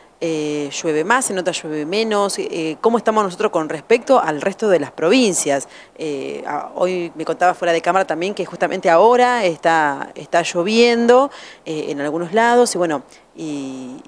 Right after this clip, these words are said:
y ahí, y se escuchaba también que había, había que pasar, hay que pasar el verano. ¿Qué pasa con eso?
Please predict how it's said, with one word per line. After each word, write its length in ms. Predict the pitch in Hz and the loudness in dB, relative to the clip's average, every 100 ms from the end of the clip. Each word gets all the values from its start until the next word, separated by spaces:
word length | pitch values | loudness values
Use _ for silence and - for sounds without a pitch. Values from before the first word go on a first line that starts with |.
| _ | _
y 120 | 156 | -4
ahí, 280 | 156 156 151 | -2 -2 -6
y 100 | - | -6
se 120 | 165 175 | -6 -4
escuchaba 380 | 165 170 185 | -6 2 2
también 340 | 196 170 180 208 | 2 -2 -4 -2
que 180 | 214 - | 0 0
había, 280 | 160 196 | 0 -2
había 240 | 233 175 202 | -2 -4 -6
que 100 | 220 | -8
pasar, 400 | 175 - 196 233 _ | -6 -2 -2 -4 _
hay 100 | 165 | -4
que 120 | 185 233 | -2 0
pasar 240 | 165 180 | 2 2
el 100 | 180 | 2
verano. 480 | 156 156 143 135 135 | 2 2 0 -2 -4
¿Qué 100 | 175 | -2
pasa 220 | 190 185 | 0 0
con 140 | 160 | -2
eso? 220 | 147 - | -6 -12